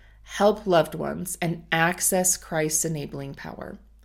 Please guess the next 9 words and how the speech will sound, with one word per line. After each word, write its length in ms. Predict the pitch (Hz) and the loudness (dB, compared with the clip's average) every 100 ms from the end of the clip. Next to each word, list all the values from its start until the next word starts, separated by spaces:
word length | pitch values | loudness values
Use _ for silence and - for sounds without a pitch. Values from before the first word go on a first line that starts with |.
| - - - - - - | -20 -20 -20 -20 -14 0
You 200 | 202 226 | 2 2
can't 480 | - 214 226 262 208 | 0 0 2 2 4
receive 500 | 185 - 165 165 - | 4 4 0 -2 0
better 180 | 156 | 0
re-, 240 | 151 147 156 | 2 0 2
revelation 760 | 170 170 160 151 143 - 139 156 | 4 4 4 2 0 -2 -4 -4
without 500 | 165 165 170 - - | 0 4 4 2 -4
first 320 | 180 180 180 | 2 2 2
looking 300 | 175 170 170 | -2 -2 -4